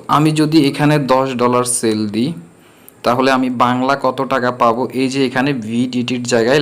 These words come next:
লেখা আছে বারোশো চব্বিশ টাকা আমি বাংলা টাকা পাবো। তো আপনার কাছে যত ডলার আছে, আপনি যদি সবগুলো একসাথে সেল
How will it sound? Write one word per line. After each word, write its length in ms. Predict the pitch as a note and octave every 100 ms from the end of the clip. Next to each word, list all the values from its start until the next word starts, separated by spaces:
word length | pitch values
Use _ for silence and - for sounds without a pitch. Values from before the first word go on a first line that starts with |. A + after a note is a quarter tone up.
| B2
লেখা 240 | A#2+ A#2+ A2
আছে 180 | - - - - - - _
বারোশো 440 | A#2 B2 B2 B2 C#3+ D3
চব্বিশ 340 | D3 C3 C3+
টাকা 380 | - A#2+ - C#3
আমি 160 | C3 C#3+ C3+
বাংলা 240 | B2 A#2 A#2
টাকা 260 | A#2 A2+
পাবো। 300 | A2+ A#2 A#2+ A#2+
তো 60 |
আপনার 360 | B2 C3+ C#3 D3+ E3
কাছে 160 | E3 E3
যত 280 | D3 B2+ D3
ডলার 220 | C#3 C3+ B2
আছে, 240 | B2 - B2+
আপনি 180 | A#2+ A#2
যদি 140 | A#2+
সবগুলো 440 | A#2+ B2+ C3 D3 D3
একসাথে 280 | C3 C3+ C3+
সেল 220 | C#3+ D3+